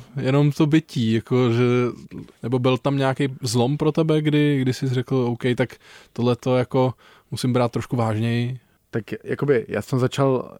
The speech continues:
Speaker 2: jako brát vážně jako hned, že jo. Samozřejmě, eh,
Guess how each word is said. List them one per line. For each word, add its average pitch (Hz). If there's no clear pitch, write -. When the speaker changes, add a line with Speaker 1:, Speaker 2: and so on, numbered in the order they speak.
Speaker 2:
jako 139
brát 123
vážně 120
jako 127
hned, 127
že -
jo. 90
Samozřejmě, 107
eh, 107